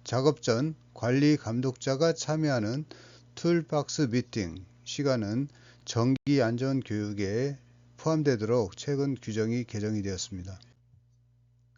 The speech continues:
아, 티비엠 실적에 의한 안전보건 교육 인정 지침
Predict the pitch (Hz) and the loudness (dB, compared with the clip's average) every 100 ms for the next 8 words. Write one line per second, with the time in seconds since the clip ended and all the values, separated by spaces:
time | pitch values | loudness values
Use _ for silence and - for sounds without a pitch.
0 | _ _ - 117 113 - 190 185 190 185 | _ _ -8 -2 0 2 4 8 8 8
1 | 175 - 180 151 175 151 151 135 123 107 | 4 2 0 0 2 4 6 6 6 4
2 | 98 135 165 - - - _ - - - | 4 -2 -6 -12 -20 -20 _ -20 -20 -20
3 | - - 101 127 147 156 147 143 139 151 | -20 -4 2 4 4 6 6 6 6 4
4 | 151 135 127 131 143 123 107 123 135 139 | 2 0 0 2 2 0 0 2 2 0
5 | 120 117 - - 85 104 143 | -2 -8 -8 -6 -4 -4 -6